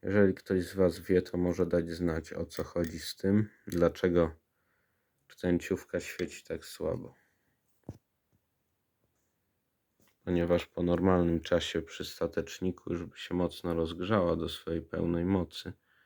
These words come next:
Natomiast tutaj, no, jest to taka, taki defekt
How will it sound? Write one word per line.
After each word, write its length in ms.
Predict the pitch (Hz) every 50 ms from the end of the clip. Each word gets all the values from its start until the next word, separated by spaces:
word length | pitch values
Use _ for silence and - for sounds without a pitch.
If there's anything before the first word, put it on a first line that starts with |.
| _ _ _ _ _ _ _ _ _ _ _ _ _ _ - -
Natomiast 540 | 123 131 - - 104 95 92 90 - - -
tutaj, 360 | 87 - - - - 87 87
no, 180 | 98 113 117
jest 340 | 104 95 87 - - - -
to 140 | - 87 85 - _ _ _ _ _ _ _ _ _ _ _ _ _ _ _ _ _ _ _ _ _ _ _ _ _ _ _ _ _ _ _ _ _ _ _ - -
taka, 280 | _ _ - 85 82 80 _ _ _ _ _ _ _ _ _ _ _ _ _ _ _ _ _ _ _ _ _ _ _ _ _ _ _ _ _ _ _ _ _ _ _ _ _ _ _ _ _ _ _ _ _ _ _ _ _ _ _ _
taki 240 | _ _ - -
defekt 680 | 95 98 92 85 80 - - - 78 _ _ _ _